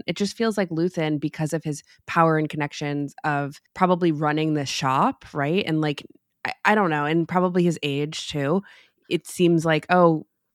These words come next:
he would have that power, or, like, that's, he was the first character we were introduced, so obviously we think that.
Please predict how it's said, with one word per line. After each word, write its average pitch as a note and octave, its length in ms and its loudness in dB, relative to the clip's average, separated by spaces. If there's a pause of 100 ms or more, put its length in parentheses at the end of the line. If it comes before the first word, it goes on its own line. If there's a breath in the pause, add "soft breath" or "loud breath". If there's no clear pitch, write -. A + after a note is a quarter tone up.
(100)
he F3 260 -2
would D#3+ 160 2
have D3 380 0
that C#3+ 200 -2
power, D3 580 -2
or, C#3+ 200 -4
like, B2+ 340 -10 (100)
that's, D#3 300 -4
he - 140 -10
was D#3 80 -6
the E3 80 -6
first E3 200 -6
character C#3+ 280 -8
we C#3 60 -6
were C3+ 80 -6
introduced, C#3 340 -8
so - 40 -10
obviously F#3+ 340 -8
we D3 80 -10
think D3 180 -10
that. F#3+ 180 0